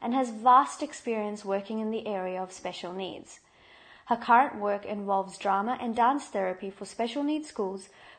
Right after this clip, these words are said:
facilitating arts therapy groups for clients with dementia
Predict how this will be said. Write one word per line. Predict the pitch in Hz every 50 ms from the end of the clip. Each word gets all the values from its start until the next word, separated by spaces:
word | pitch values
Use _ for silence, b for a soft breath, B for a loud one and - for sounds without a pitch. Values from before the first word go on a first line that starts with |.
| B
facilitating | - 240 - - 294 285 294 294 294 294 285 285 277 247
arts | - - 247 294 285 -
therapy | - - 254 226 220 202 214 208
groups | 196 - 196 190 185 185 -
for | - - 196
clients | - - 214 202 214 247 254 254 -
with | - 262 247
dementia | - 254 233 220 208 202 202 - 214